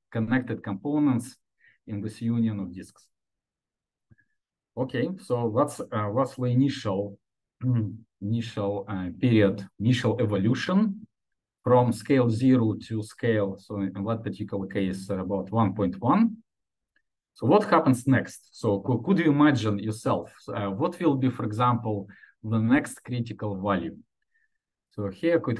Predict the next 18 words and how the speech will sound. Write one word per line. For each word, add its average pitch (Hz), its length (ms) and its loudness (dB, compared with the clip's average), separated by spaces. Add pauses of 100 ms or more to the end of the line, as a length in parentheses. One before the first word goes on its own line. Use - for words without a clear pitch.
help 170 280 2
a 139 40 2
little 139 260 2
bit. 127 280 -2 (100)
Uh, 104 420 -4
so 117 160 -8
I 113 100 -4
could 104 120 -12
say, 147 380 2 (2000)
mm, 104 460 -4 (760)
so 113 60 -4
you, 127 160 -2
you, 135 220 0 (880)
so - 100 -8
you 127 100 0
could 165 140 2
actually 151 340 0
guess 123 460 2